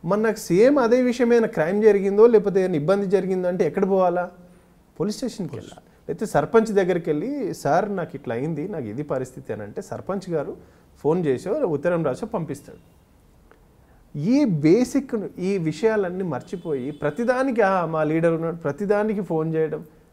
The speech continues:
ఈ గల్ఫ్లో విషయాలు కూడా నేను చాలాసార్లు చెప్పాను, "సార్, నాకు ఏజెంట్ మోసం చేసిన, ఏజెంట్ మోసం చేసినాడు."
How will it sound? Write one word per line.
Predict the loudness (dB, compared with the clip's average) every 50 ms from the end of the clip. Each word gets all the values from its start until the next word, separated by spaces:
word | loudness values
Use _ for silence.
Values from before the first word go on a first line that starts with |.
| _ -6 -4
ఈ | -4 0 4 4
గల్ఫ్లో | 4 4 4 4 4 4
విషయాలు | 4 4 4 2 2 2 2 0
కూడా | 0 0 0
నేను | 0 0 0
చాలాసార్లు | 0 0 0 -2 -4 -4 -2 -2
చెప్పాను, | -2 -2 -4 -4 0
"సార్, | 0 0 2 0
నాకు | 0 -2 -2 0
ఏజెంట్ | 0 0 0 0 0 -2 -2 -4
మోసం | -4 -4 -4 -4 -4 -6 -6 -6
చేసిన, | -6 -6 -6 -6 -4
ఏజెంట్ | -4 -4 -4 -6 -8 -8
మోసం | -10 -12 -12 -10 -12 -12 -12
చేసినాడు." | -12 -14 -16 -18 -18 -20 -20 _ _ _